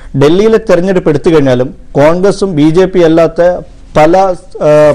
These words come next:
പാർട്ടികളും ഇതിനു മുമ്പേയും തെരഞ്ഞെടുപ്പിൽ മത്സരിച്ചു. അതുകൊണ്ട് കോൺഗ്രസും ബി ജെ പിയും അല്ല വേറൊരാൾക്ക് ചെയ്യണമെന്നല്ല. ഞങ്ങൾക്ക് വിശ്വാസമുള്ള ആൾ വേണമെന്നായിരുന്നു ചോദ്യം. കോൺഗ്രസിന്റെ, നമ്മൾ ഇവിടെയുള്ള നേതാക്കന്മാർ ഒരിക്കലും കുറച്ച് കാണാൻ പറ്റില്ല. കോൺഗ്രസിൻ്റെതാണ് ഇവിടെയുള്ള നേതാക്കന്മാർ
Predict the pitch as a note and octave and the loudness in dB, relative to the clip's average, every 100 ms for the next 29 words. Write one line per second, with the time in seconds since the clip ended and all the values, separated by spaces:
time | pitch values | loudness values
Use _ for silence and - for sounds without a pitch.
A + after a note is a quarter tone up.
0 | D3+ D3 - D#3+ D#3 D#3+ C#3+ D3+ D#3 D#3 | 2 0 0 0 0 -2 -2 0 0 0
1 | E3 D#3+ D3+ D#3 D3+ D3+ C#3 D3+ C3 B2+ | 0 0 0 -2 0 -2 -2 -4 -6 -8
2 | - - - - A2+ C#3+ D#3 F#3+ G3 A3+ | -14 -16 -10 -2 0 2 2 0 0 0
3 | F3 F3+ G#3 G3+ A3 F3 E3 G#3 G#3+ - | 0 0 0 0 0 2 2 2 0 -2
4 | E3+ G3 G#3 G#3 F#3+ G3 F#3 F#3 F3+ C3+ | 0 2 2 0 0 -4 -2 -2 0 0
5 | C3 - - - - - - - - D#3+ | -2 -4 -12 -20 -20 -20 -20 -20 -4 0
6 | F#3 A3 A#3+ A#3+ F#3+ F3 B3 B3+ A#3 B3+ | 0 0 0 0 -2 0 2 2 2 -2
7 | G3 G3 F3 E3+ D#3+ D#3+ D#3 C#3 C#3 B2+ | 0 2 2 2 0 0 0 0 -2 -4
8 | A2+ F#3 A3 B3 B3 G#3+ F#3+ A#3 A3 G#3+ | -4 -4 -2 -4 -2 -4 -2 0 0 2
9 | A#3 A#3 A3 B2+ D#3+ F#3+ G#3 G#3+ G3 F#3+ | 2 2 -2 -4 -2 -2 0 0 0 0
10 | - - A#3 F#3+ F3+ G#3+ G3 G3 F3 B2+ | -2 -4 -2 -2 -4 -2 0 0 0 -4
11 | A#2 G#2+ - D#3+ G3+ A#3 A3 A3 G#3 G3+ | -6 -6 -2 -2 0 -2 0 0 2 0
12 | D#3 G3 G#3 F#3 F3+ F3+ D#3+ C3 | 0 0 0 0 -2 -2 -2 -2